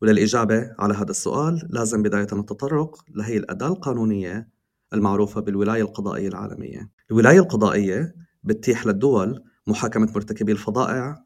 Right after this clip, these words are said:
كالجرائم ضد الإنسانية وجرائم الحرب والإبادة الجماعية. لذا بهي الحالة، الادعاء الألماني بيستطيع أخذ مثل هي القضايا إلى المحاكم، حتى لو ما كانت مرتكبة على الأراضي الألمانية من قبل ألمان أو ضد ألمان. بكلام آخر،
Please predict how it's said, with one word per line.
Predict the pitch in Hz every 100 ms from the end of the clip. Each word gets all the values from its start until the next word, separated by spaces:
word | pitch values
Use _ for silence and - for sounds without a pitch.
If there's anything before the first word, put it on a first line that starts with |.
| -
كالجرائم | 110 104 101 92
ضد | 98 98
الإنسانية | 98 101 - 101 101 98 98
وجرائم | 104 101 98 92
الحرب | 87 - 175 165
والإبادة | - - 104 101
الجماعية. | 98 95 85 58 - - _ _
لذا | 117 131 101 - -
بهي | 120 120
الحالة، | 90 - 127 104
الادعاء | 110 - 101 98 107 123
الألماني | 85 101 131 151 151 160 - - -
بيستطيع | 123 131 143 -
أخذ | - 107
مثل | 107 107
هي | 117
القضايا | 139 131 110 110 104
إلى | 104
المحاكم، | 95 98 - 107 110 131 156 _ _
حتى | - 202 214 214 - 147
لو | 143
ما | 117
كانت | 117 117 120
مرتكبة | 110 110 110 92 104 127 _ _ _
على | - 107
الأراضي | 95 101 98
الألمانية | - 101 98 95 98 92 110 - -
من | 104
قبل | 110 95
ألمان | - 95 92 90
أو | -
ضد | 90 -
ألمان. | - 82 76 - - _ _ -
بكلام | - 160 147
آخر، | 98 123 117 107